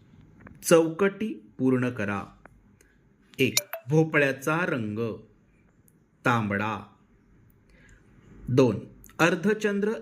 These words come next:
येथे लपला, उभ्या फोडीमध्ये. नंबर तीन, बाळ्याने भोपळा बांधला. कुठे बांधला? पाठीवरती.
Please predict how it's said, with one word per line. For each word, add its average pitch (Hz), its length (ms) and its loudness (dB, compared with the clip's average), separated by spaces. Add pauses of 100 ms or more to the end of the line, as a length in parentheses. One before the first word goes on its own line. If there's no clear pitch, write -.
(100)
येथे 151 400 -2
लपला, 113 460 -6 (1200)
उभ्या 160 600 2
फोडीमध्ये. 110 880 -2 (1300)
नंबर 117 340 2
तीन, 127 400 -4 (520)
बाळ्याने 156 680 0
भोपळा 139 580 -4
बांधला. 113 800 -4 (920)
कुठे 160 220 -2
बांधला? 180 340 -2 (680)
पाठीवरती. 127 1120 -4